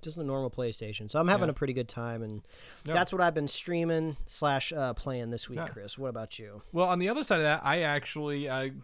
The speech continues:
Speaker 2: dove into a game that's free on Game Pass that came out called Outriders. Have you, have you heard
Speaker 1: Mm-hmm.
Speaker 2: of this game yet?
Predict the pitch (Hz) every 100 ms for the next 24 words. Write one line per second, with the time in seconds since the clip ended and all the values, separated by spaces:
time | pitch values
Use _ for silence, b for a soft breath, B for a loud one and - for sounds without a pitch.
0 | - - 143 135 135 131 - 135 123 131
1 | 131 123 - 143 127 135 170 170 131 127
2 | 131 139 123 135 143 - 180 208 143 120
3 | 110 104 123 139 127 143 - 139 135 165
4 | 143 120 117 - 113 -